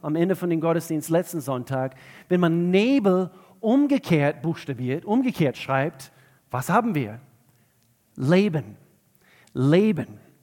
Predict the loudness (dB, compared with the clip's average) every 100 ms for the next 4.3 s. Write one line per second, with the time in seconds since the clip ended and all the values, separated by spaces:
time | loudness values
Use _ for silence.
0 | _ -20 -10 -4 2 0 4 2 2 2
1 | 2 2 -6 -8 -12 _ _ _ _ _
2 | -8 -2 0 2 4 4 4 2 2 2
3 | -2 -4 -4 0 0 2 2 2 0 2
4 | 2 0